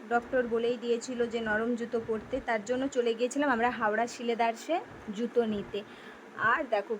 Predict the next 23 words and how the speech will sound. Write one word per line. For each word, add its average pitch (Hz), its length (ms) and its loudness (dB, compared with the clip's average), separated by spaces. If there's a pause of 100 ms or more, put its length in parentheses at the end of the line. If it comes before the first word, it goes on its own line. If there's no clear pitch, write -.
পুজোর 262 240 0
সময় 269 500 -2 (160)
ভিড়ও 247 320 4
ভালোই 254 420 4
আছে। 262 340 0 (420)
আর 214 380 0
হচ্ছে 226 400 -2
অনেক 285 260 2
রকমের 285 520 4
নিত্য 254 300 -4
নতুন 262 300 -2
কালেকশন 226 480 0
এসছে, 240 440 2 (260)
লেডিস 226 540 2
বলো, 220 420 4 (420)
জেন্টস 247 440 -2
বলো, 226 340 2 (220)
তোমরা 277 260 0
যারা 247 260 4
সামনাসামনি 240 680 -2
থাকো 247 440 0
তোমরাও 220 360 0
জানো 220 360 0